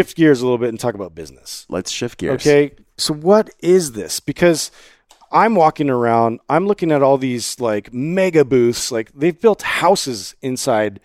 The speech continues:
Speaker 1: this
Speaker 2: Hundred thousand dollar booths.
Speaker 1: Right?
Speaker 2: Or more.
Speaker 1: Okay, I'm seeing a lot of represent-, like, representatives there kind of explaining it and trying to get people under the,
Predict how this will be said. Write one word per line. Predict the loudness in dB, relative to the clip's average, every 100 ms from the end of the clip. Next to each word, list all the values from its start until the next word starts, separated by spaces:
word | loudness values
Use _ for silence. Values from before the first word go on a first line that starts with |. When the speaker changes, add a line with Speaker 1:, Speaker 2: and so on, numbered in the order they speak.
| _ _ _
Speaker 1:
this | -4 0
Speaker 2:
Hundred | 2 2 0 2
thousand | 2 2 0
dollar | 2 2 0
booths. | 0 -2 -2 -8 -4
Speaker 1:
Right? | 0 2 2 0
Speaker 2:
Or | 0
more. | 0 0 -2 -4 -10 _ -4
Speaker 1:
Okay, | 0 2
I'm | 2 2
seeing | 0 2
a | 4
lot | 4 4
of |
represent-, | 4 2 -2 -6 -6 -4
like, | -2 -2 -4 -4
representatives | -4 -2 -2 -2 -2 -4
there | -4 -4
kind | -4 -8
of | -8
explaining | -10 -8 -6 -4 -4 -6
it | -10 -12
and | -14
trying | -10 -10
to | -8
get | -10 -10
people | -12 -8 -8 -8 -12 _ _ _
under | -4 -2 0
the, | 0